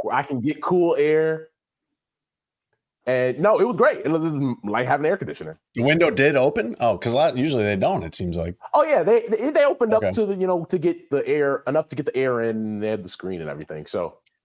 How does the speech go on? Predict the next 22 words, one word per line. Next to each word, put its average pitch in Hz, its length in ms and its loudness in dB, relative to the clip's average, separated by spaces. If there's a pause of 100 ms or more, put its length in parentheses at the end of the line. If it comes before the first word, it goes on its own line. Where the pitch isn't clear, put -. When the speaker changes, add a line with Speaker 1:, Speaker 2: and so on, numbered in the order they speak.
Speaker 1:
I'm 208 140 2
like 190 160 2
you. 180 120 4
I 151 80 4
like 165 160 2
it 147 100 2
really 151 240 0
cold 143 320 0
at 143 100 0
night 156 220 0
when 139 100 0
I 123 60 0
sleep. 143 480 -6 (760)
And 127 180 -2
so 131 180 0
that, 123 200 2
Speaker 2:
Yeah. 104 160 4
Speaker 1:
that, 117 300 -2 (480)
yeah, 104 180 -4
it 87 80 -4
was 110 140 -4
good. 95 160 -8